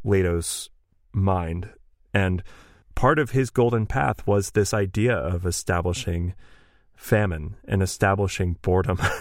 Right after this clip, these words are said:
<laughs> and peace, but a lack of freedom that then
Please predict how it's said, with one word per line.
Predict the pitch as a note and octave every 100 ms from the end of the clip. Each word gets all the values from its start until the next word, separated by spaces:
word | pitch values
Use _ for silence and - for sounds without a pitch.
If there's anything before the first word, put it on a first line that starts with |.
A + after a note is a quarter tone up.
| -
<laughs> | - - -
and | F#2+ -
peace, | - G#2+ A2 D#3 - - - - - -
but | - G#2 -
a |
lack | F#2+ F#2 F2+
of | F#2
freedom | - A2+ G#2 F2+ E2+ F2 - - - -
that | G#2 -
then | G#2 G2 F2+ F#2